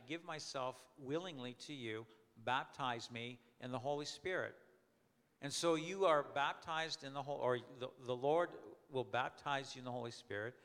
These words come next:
And the sign that you've received the baptism is speaking in tongues. And this is where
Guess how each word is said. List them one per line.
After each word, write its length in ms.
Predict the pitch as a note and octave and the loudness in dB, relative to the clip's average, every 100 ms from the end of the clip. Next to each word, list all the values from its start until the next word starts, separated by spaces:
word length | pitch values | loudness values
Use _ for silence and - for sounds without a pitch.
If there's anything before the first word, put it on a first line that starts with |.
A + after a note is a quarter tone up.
| - _ _ _ | -20 _ _ _
And 340 | - C#3+ C#3 C#3 - D3 | 0 2 2 0 -8 -4
the 340 | D3 C#3 B2+ - - | -2 -2 -4 -10 -6
sign 720 | - - G#3 G3 C3+ B2 D#3+ D#3 - _ - - - - | -2 0 2 2 0 0 -4 -10 -14 _ -20 -20 -10 -4
that 100 | D3+ | -2
you've 200 | C#3 C3 | 0 0
received 500 | C3+ - F#3 G3 C3+ | 0 0 -2 -2 0
the 80 | |
baptism 640 | B2 A#2+ A#2+ - B2 C3+ C#3 - | 4 4 4 -2 -4 -6 -8 0
is 400 | F3+ G#3+ - - - | 0 2 -2 -8 -10
speaking 520 | - - D3+ C3+ C#3+ | -8 -4 -2 -2 -4
in 120 | C#3 C#3 | -6 -2
tongues. 320 | F#3+ B2+ - | 0 0 -4
And 160 | B2+ B2 | -4 0
this 220 | G3+ A#3 | 0 0
is 160 | G3+ | -2
where 380 | E3+ D3+ C#3+ D3 | 4 6 6 4